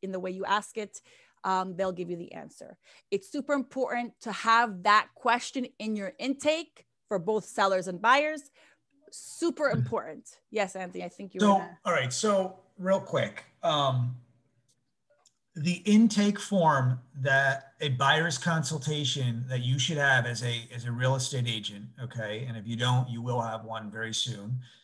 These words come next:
Speaker 2: Um, the question that you wanna ask as an agent is, "Are you married, unmarried, or separated?"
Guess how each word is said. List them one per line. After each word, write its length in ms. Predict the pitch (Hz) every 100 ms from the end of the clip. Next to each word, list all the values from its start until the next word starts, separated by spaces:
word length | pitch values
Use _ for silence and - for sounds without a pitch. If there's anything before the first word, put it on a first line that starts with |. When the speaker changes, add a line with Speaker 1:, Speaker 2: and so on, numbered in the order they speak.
| _ _ -
Speaker 2:
Um, 500 | 123 123 120 120 - _ _ _ 135
the 120 | 139
question 760 | - 180 185 180 - 156 139
that 380 | 131 127 123 127 147
you 140 | 139
wanna 320 | 131 131 123
ask 460 | 127 139 113 107 -
as 140 | 123
an 80 | 120
agent 480 | 120 127 120 110 113
is, 260 | 120 117 120
"Are 160 | 135
you 220 | 127 127
married, 440 | 123 127 139 147 139
unmarried, 520 | 135 131 127 127 113
or 80 | 117
separated?" 560 | - 117 - 98 92